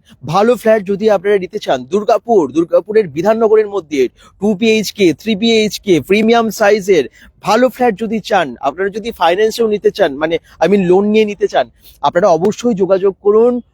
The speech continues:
মন্ডল কনস্ট্রাকশনের সাথে। আমরা কন্টেস-, মন্ডল কনস্ট্রাকশনের নাম্বার দিয়ে দিচ্ছি একদম ক্যাপশনে,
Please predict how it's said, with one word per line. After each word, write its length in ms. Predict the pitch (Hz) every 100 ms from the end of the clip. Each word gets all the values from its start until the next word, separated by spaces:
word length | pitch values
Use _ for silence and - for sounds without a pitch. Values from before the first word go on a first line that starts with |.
| -
মন্ডল 360 | 151 175 190 220
কনস্ট্রাকশনের 580 | 190 170 190 175 196 196
সাথে। 280 | 202 233
আমরা 220 | 220 147 147
কন্টেস-, 420 | 147 151 151 160
মন্ডল 280 | 151 160 175
কনস্ট্রাকশনের 500 | 170 185 165 180 139
নাম্বার 340 | 120 120 127
দিয়ে 200 | 127 175
দিচ্ছি 220 | 202 226
একদম 240 | 190 190 190
ক্যাপশনে, 360 | 180 - 208